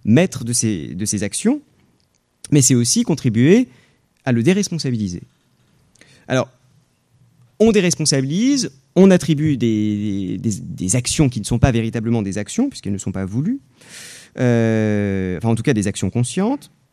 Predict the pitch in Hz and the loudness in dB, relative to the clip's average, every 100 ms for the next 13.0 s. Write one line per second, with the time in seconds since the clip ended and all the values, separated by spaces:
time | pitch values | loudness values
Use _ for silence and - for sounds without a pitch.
0 | _ _ _ _ _ - - - - - | _ _ _ _ _ -20 -20 -20 -20 -20
1 | _ _ 220 156 147 147 151 254 311 359 | _ _ 4 6 6 4 4 4 4 2
2 | _ _ _ 139 139 156 156 175 254 143 | _ _ _ -2 2 2 4 4 4 2
3 | 131 151 147 190 151 127 98 - - _ | 0 0 -2 -2 -4 -4 -6 -8 -14 _
4 | _ - 123 - _ _ _ _ _ 131 | _ -6 -6 -6 _ _ _ _ _ -2
5 | 190 185 190 185 151 123 - _ _ 123 | 0 2 4 6 6 2 -6 _ _ -4
6 | 117 - 123 160 254 311 - - - - | -2 0 0 2 0 -2 -10 -20 -20 -20
7 | - _ 127 123 190 269 _ _ - 113 | -20 _ -4 2 2 2 _ _ -8 4
8 | 208 - 185 156 185 151 - _ _ _ | 6 6 4 4 4 4 0 _ _ _
9 | _ _ - 120 127 151 101 135 147 - | _ _ -8 -6 0 0 2 0 -2 0
10 | 214 285 - _ _ _ _ - 151 165 | 2 0 -4 _ _ _ _ 0 0 0
11 | 151 180 190 190 190 233 277 _ _ - | 2 2 2 0 0 0 -2 _ _ 8
12 | 262 190 151 240 - 220 - 202 131 | 8 8 4 2 2 0 2 2 2